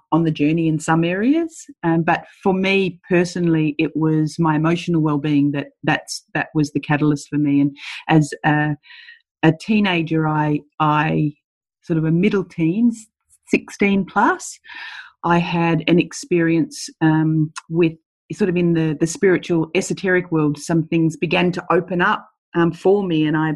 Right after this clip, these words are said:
and I began to have some experiences that not many other people were having. And so I entered the spectrum of either being, uh, spiritually gifted or, uh, a schizophrenic who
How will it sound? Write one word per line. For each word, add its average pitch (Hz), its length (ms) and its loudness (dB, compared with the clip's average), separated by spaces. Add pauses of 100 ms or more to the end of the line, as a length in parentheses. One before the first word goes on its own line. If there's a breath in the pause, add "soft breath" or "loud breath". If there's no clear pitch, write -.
(140)
and 160 180 2
I 156 60 2
began 180 340 0
to 175 80 -6
have 160 220 0
some 165 280 0
experiences 170 680 0
that 160 240 0
not 175 140 0
many 170 160 2
other 165 140 -2
people 170 320 -2
were 151 100 -4
having. 160 440 0 (760 loud breath)
And 165 260 0
so 170 460 0
I 160 320 0 (400)
entered 220 340 0
the 165 60 -2
spectrum 175 580 2
of 160 140 2
either 160 260 0
being, 160 600 0
uh, 160 140 4
spiritually 202 760 0
gifted 170 680 0 (720 loud breath)
or, 165 600 0 (220)
uh, 160 400 2 (500)
a 175 60 0
schizophrenic 180 720 0
who 160 340 -2